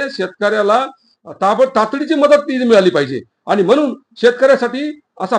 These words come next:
फंड तयार केला पाहिजे, तातडीचा फंड, की तो शेतकऱ्याला जास्तीत जास्त पंचनामे झाले, एक महिन्याच्या आत पैसे मिळाले पाहिजेत. कारण हा काय, हे जे सरकार आहेत आतापर्यंतचे, हे सगळ्यांनी चु-, चुत्या मारलेल्या आहेत. अं, विमा लागू करतात, अं,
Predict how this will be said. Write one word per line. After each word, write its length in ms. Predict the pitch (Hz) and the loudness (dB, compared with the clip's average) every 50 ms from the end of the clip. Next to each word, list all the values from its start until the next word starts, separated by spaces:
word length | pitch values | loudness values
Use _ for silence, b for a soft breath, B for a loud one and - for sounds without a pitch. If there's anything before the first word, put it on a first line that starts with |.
| - - | -2 0
फंड 220 | 226 294 285 240 | 0 0 0 2
तयार 160 | 285 269 262 247 | 2 2 2 2
केला 160 | 220 240 226 | 2 0 0
पाहिजे, 220 | - 208 202 196 | 2 0 0 0
तातडीचा 500 | 190 160 151 - 214 214 233 233 214 196 - - | 0 0 0 -2 -2 -2 -2 -2 -2 -2 -2 0
फंड, 180 | 202 220 196 | 0 0 0
की 360 | 170 151 - _ _ _ - 208 | 0 -2 -4 _ _ _ -12 -4
तो 160 | - 240 233 | 0 0 0
शेतकऱ्याला 440 | 233 240 233 240 233 226 233 233 220 180 | 2 0 -2 0 0 0 0 0 0 -2
जास्तीत 240 | 220 214 - 240 220 | -4 -6 -6 -6 -4
जास्त 220 | 247 220 - 240 | -4 -2 0 0
पंचनामे 560 | 233 208 - - 214 214 202 233 226 226 220 | -2 -2 -2 -4 -6 -4 -2 0 0 0 0
झाले, 220 | 185 170 208 208 240 | -2 -2 0 -2 -2
एक 60 | 214 202 | 0 0
महिन्याच्या 260 | 233 226 220 208 208 | 2 2 2 2 0
आत 40 | 202 202 - | -2 -4 -4
पैसे 160 | 202 175 190 | -6 -4 -2
मिळाले 200 | 185 170 165 156 | -2 -2 -2 -2
पाहिजेत. 240 | 131 139 127 127 110 - _ _ _ _ - | -4 -6 -8 -8 -12 -14 _ _ _ _ -6
कारण 180 | 175 196 202 | -4 -2 0
हा 140 | 180 180 202 | 0 0 0
काय, 160 | 202 220 240 | 0 0 -2
हे 360 | 220 - - _ _ - 220 | -2 -4 -8 _ _ -6 -4
जे 100 | 226 247 | -2 -2
सरकार 300 | - - 226 240 240 285 | -2 0 0 0 2 4
आहेत 100 | 294 294 | 4 4
आतापर्यंतचे, 500 | 277 262 247 262 208 240 226 220 170 196 | 4 2 0 0 0 0 0 0 0 -2
हे 160 | 175 - 233 233 | -2 -2 -2 -2
सगळ्यांनी 360 | 233 247 254 262 269 269 269 | 0 0 0 0 0 -2 -2
चु-, 180 | 214 202 262 | -6 -6 -6
चुत्या 280 | 240 - 277 262 294 285 | -6 -6 -4 0 0 2
मारलेल्या 300 | 262 277 269 269 254 226 | 2 2 0 2 2 2
आहेत. 120 | - - 135 117 - _ _ _ _ _ _ _ _ | 2 2 -2 -6 -8 _ _ _ _ _ _ _ _
अं, 760 | 151 151 151 151 151 151 147 147 143 139 131 127 127 123 123 | -12 -10 -8 -8 -6 -6 -6 -6 -4 -4 -4 -4 -4 -6 -8
विमा 280 | 117 131 214 254 285 285 | -8 -4 -2 0 2 2
लागू 180 | 285 285 294 | 2 2 0
करतात, 300 | 277 277 262 - 254 185 - - _ _ _ _ _ _ _ _ _ _ _ _ _ | 0 0 0 2 2 0 0 -2 _ _ _ _ _ _ _ _ _ _ _ _ _
अं, 540 | - 143 139 143 139 143 - 143 135 135 | -12 -10 -8 -8 -8 -10 -12 -16 -18 -18